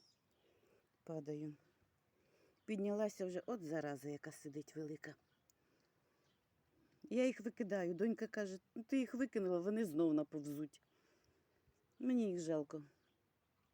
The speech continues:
Цих слимачі-, слимачків. Оце пташка. Я формую пташку в прошлому,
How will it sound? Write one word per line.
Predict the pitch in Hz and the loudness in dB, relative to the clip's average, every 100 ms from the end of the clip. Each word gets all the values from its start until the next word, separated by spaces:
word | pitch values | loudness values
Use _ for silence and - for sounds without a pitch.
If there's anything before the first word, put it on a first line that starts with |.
| _ _ _ _ _ _ _ _ _ _ _ _ _ _ _ _ _ _ _ | _ _ _ _ _ _ _ _ _ _ _ _ _ _ _ _ _ _ _
Цих | - 156 - | -16 -16 -14
слимачі-, | - 156 156 - - | -10 -8 -8 -8 -12
слимачків. | - - 175 165 156 - 151 139 _ _ _ - - - - - _ _ | -12 -6 -2 -2 -4 -4 -4 -4 _ _ _ -20 -20 -20 -20 -20 _ _
Оце | 180 - 233 | -12 -4 -4
пташка. | - 151 143 - - 143 - - | -2 -4 -4 -8 -8 -12 -14 -16
Я | 160 | -10
формую | 147 156 151 151 143 | -8 -4 0 2 0
пташку | - 180 202 - 175 | -2 -4 -4 -4 -10
в | |
прошлому, | - 180 - 180 170 | -4 -4 -2 0 0